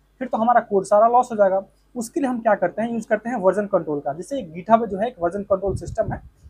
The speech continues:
वहाँ पे जाते हैं, अपना कोड को manage कर सकते हैं, अपना जो भी program होगा उसको manage कर सकते हैं। हम चाहे तो अपना कोड उसमें push कर सकते हैं, code को पुल ले सकते हैं, कोड को merge कर सकते हैं। ऐसे बहुत सारे चीज़ हम perform कर सकते हैं GitHub पे, ठीक है।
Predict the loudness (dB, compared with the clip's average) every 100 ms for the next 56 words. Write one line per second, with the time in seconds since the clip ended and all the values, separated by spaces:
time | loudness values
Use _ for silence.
0 | -20 -8 -4 -2 -2 2 2 2 -2 -4
1 | -6 -6 -6 -6 -6 -6 -4 -4 -4 -6
2 | -6 -12 -12 -12 -8 -4 -4 -4 -8 -6
3 | -2 -2 -2 -2 -4 -6 -6 -4 -4 -6
4 | -8 -10 -12 -14 -16 _ _ _ _ -12
5 | -4 0 0 0 0 -2 0 -2 -4 -6
6 | -4 -2 -2 -2 -6 -6 -6 -2 -4 -4
7 | -8 -4 -2 -2 -6 -8 -8 -8 -2 -2
8 | -2 0 2 2 -2 -8 -8 -8 -10 -10
9 | _ _ _ _ _ _ -2 0 0 2
10 | 2 2 -2 -4 -6 -4 -2 -2 0 0
11 | 0 -2 -6 -10 -10 -12 _ _ -6 -6
12 | -8 -8 -4 -4 -4 -10 -8 -6 -6